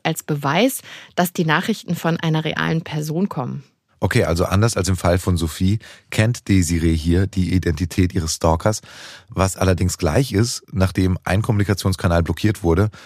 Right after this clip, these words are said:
Speaker 2: in diesem Fall Instagram, hat sich auch dieser Stalker einen neuen Kanal gesucht. Jetzt versucht er es eben über Facebook.
Speaker 1: Genau,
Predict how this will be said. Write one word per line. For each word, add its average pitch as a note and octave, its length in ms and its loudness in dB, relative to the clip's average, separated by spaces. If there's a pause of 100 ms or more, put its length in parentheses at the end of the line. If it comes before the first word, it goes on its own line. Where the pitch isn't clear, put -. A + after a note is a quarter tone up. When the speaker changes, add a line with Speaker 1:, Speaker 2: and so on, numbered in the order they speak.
(140)
Speaker 2:
in F2+ 140 0
diesem F2 160 2
Fall E2 140 0
Instagram, F2 600 0
hat F#2 200 0
sich G2+ 380 -2
auch E2+ 140 -2
dieser B2 240 4
Stalker E2+ 380 -2
einen G2+ 140 4
neuen F#2 300 4
Kanal D2+ 340 0
gesucht. D2 340 -6 (420)
Jetzt - 140 -6
versucht E2 240 -2
er G2 40 2
es F2+ 80 -2
eben F#2 120 4
über F2 140 2
Facebook. - 440 -6 (280)
Speaker 1:
Genau, D#3+ 400 2